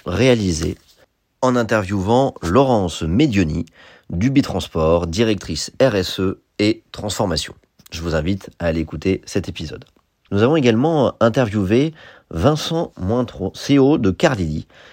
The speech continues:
qui nous a parlé justement de l'importance de co-construire une vision, de co-construire un, un objectif commun, un but vers lequel tendre.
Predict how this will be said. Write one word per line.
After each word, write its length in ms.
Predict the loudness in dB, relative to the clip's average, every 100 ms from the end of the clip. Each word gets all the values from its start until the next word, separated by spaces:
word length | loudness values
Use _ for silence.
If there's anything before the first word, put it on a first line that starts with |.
| _
qui 100 | -4
nous 140 | 0 0
a 80 |
parlé 260 | 0 0 0
justement 360 | -2 -4 -2 0
de 100 | 2
l'importance 880 | 2 2 -2 -4 -4 -4 -6 -12 -10
de 140 | 0 2
co-construire 580 | 2 0 0 2 0 2
une 160 | 0
vision, 400 | 0 -2 -2 -4 -8 -4
de 80 | -2
co-construire 580 | 0 -2 -4 -2 -2
un, 140 | -2 -6 -12 -20 -4
un 200 | 0 4
objectif 480 | 4 4 0 -2 -4
commun, 380 | -2 0 -2 -2
un 140 | -2 0
but 440 | 0 -4 -6 -20 -20 -20 0
vers 160 | 2
lequel 340 | 2 2 0 -2
tendre. 460 | -6 -10 -12 -20